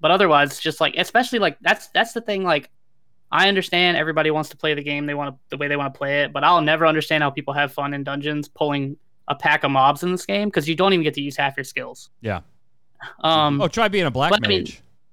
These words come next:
Speaker 1: yeah, but, like, that's, that's their thing. Like, you know, they're, they're allowed to play the game how they wanna play it.
Speaker 2: Now you
Speaker 1: Um,
Speaker 2: know
Speaker 1: but
Speaker 2: why
Speaker 1: it's
Speaker 2: we
Speaker 1: just
Speaker 2: had to be given the ability to keep Enochian up in between pools, 'cause you,
Speaker 1: Yeah,
Speaker 2: you
Speaker 1: I
Speaker 2: never
Speaker 1: mean,
Speaker 2: got a chance to go through the whole thing.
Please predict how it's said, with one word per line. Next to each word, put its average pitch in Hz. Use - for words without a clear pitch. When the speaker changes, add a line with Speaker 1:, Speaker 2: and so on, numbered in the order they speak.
Speaker 1:
yeah, 160
but, 175
like, 180
that's, 233
that's -
their 233
thing. 220
Like, 175
you 190
know, 170
they're, 180
they're 180
allowed 165
to 160
play 156
the 151
game 147
how 156
they 147
wanna 147
play 135
it. 131
Speaker 2:
Now 127
you 143
Speaker 1:
Um, 131
Speaker 2:
know 147
Speaker 1:
but 156
Speaker 2:
why -
Speaker 1:
it's 123
Speaker 2:
we 127
Speaker 1:
just 104
Speaker 2:
had 160
to 147
be 120
given 110
the 110
ability 101
to 95
keep 117
Enochian 98
up 92
in 92
between 92
pools, 78
'cause 110
you, 123
Speaker 1:
Yeah, 87
Speaker 2:
you 123
Speaker 1:
I 151
Speaker 2:
never 139
Speaker 1:
mean, 127
Speaker 2:
got 127
a 120
chance 131
to 123
go 117
through 127
the 117
whole 117
thing. 135